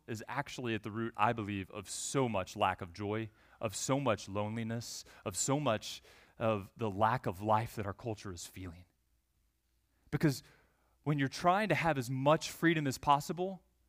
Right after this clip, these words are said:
like, you can't enjoy the goodness of meaning and community, of purpose and community. It's impossible, right? To have deep purpose and deep community requires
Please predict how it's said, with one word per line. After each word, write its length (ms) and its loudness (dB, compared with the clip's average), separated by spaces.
like, 180 -12
you 80 -4
can't 440 -6
enjoy 720 -2
the 80 -2
goodness 580 -4
of 220 -4
meaning 720 -4
and 160 -2
community, 500 -4
of 140 -10
purpose 420 -2
and 120 -8
community. 460 -8
It's 140 -4
impossible, 640 -4
right? 200 6
To 80 2
have 360 6
deep 300 0
purpose 400 4
and 220 -2
deep 220 -2
community 500 -2
requires 880 2